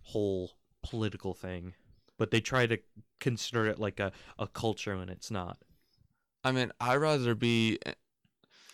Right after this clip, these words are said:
Speaker 2: uh, this is pretty obvious for, you know,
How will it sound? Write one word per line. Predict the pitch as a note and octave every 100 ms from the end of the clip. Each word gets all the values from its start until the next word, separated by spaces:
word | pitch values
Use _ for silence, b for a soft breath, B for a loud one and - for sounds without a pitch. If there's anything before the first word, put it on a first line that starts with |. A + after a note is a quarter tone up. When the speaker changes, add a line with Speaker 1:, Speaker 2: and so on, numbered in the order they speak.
| b b -
Speaker 2:
uh, | - - _
this | B2+ D#3 C3+
is | A2+
pretty | - C3 A#2+ A2 -
obvious | G#2+ G#2+ A2 G#2+
for, | - A2 A2 A#2 - - _ _ _ _ _ -
you | A2 G#2
know, | G#2